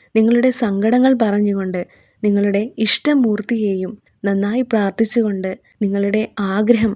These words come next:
അത് എന്തു തന്നെ ആയാലും എത്രയും വേഗം സാധ്യമാക്കി തരാൻ ഇരു ദൈവങ്ങളുടെയും അനുഗ്രഹം ഉണ്ടാവണമെന്ന് പ്രാർത്ഥിച്ചുകൊണ്ട്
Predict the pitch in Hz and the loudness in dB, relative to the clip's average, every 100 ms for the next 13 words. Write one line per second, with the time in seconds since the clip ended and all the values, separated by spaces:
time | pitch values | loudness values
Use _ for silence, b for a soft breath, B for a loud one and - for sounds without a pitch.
0 | - 208 208 196 208 247 294 330 311 233 | -6 -4 -2 0 0 4 6 6 4 2
1 | 220 214 196 - 196 - - 262 277 226 | -2 -4 -6 -4 -6 -4 0 2 2 2
2 | 208 214 254 202 B - 208 220 269 302 | 2 2 2 -2 B -2 0 2 4 6
3 | 269 214 202 214 202 196 b b b 214 | 4 2 -4 -6 -6 -8 b b b 4
4 | 226 247 226 214 214 220 214 214 220 240 | 4 6 6 4 2 0 0 0 -2 -4
5 | 202 202 202 226 247 226 196 202 208 226 | -2 0 2 2 2 2 0 0 0 0
6 | 226 208 208 214 214 196 196 226 208 226 | 0 0 -2 -4 -2 -2 -2 -4 -2 0
7 | 196 190 | -2 -4